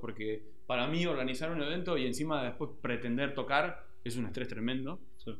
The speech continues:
Speaker 1: Y termino no rindiendo lo que, lo que sé que puedo rendir, porque si-, además...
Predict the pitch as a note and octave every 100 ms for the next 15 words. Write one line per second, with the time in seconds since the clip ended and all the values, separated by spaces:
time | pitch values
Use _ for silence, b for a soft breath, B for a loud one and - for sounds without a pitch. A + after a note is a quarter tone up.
0 | - - A#2+ A2+ A#2+ A#2+ C3 D3 C3+ C3+
1 | C#3+ C3+ B2+ D3 D#3+ E3 D#3 C3 A2+ -
2 | A2+ G2+ G2+ G2 F#2+ F#2+ F#2+ G2+ G2+ G#2+
3 | A2 G#2+ G#2 B2 B2 A2 C3+ B2 A2 A2
4 | C3 F#3 - b b b - - - -
5 | A#2 A#2 A2+ C3+ A#2 A2+ F#3+ G3+ -